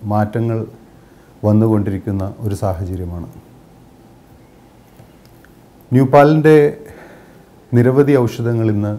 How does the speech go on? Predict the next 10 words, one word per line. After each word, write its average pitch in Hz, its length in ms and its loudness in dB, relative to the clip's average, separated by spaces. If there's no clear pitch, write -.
അന്തർദേശീയ 123 680 2
തലത്തിൽ 98 360 -2
നിരവധി 123 680 2
Ministry 123 460 -2
of - 140 -8
Health-ുകൾ, 98 400 -4
ആരോഗ്യ 110 640 -2
മന്ത്രാലയങ്ങൾ 110 760 2
അംഗീകാരം 107 680 0
നൽകിയിട്ടുണ്ട്. 90 640 -8